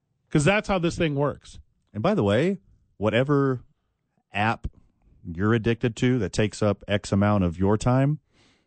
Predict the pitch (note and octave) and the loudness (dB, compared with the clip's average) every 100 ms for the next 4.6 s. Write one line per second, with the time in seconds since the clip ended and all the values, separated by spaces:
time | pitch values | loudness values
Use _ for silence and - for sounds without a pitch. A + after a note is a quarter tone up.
0 | _ _ _ - A2 - F3+ G3+ A#2 - | _ _ _ -8 -4 0 0 0 -4 0
1 | B2+ A#2 A#2+ A2 G2 F2 F2 C#3+ E2 D2+ | 2 2 2 0 0 -2 0 0 -2 -8
2 | G1+ - F#3 D#3 A#2+ D#3+ A2+ - _ _ | -6 2 2 2 -2 -4 -4 -10 _ _
3 | - G#2+ F3+ D#3 A2+ G2+ F#2 F2+ G#2+ C3+ | -4 0 2 2 0 0 -4 -4 -2 -2
4 | - F#2+ E2 F2+ F#2 A2 | -4 -6 -2 0 0 -2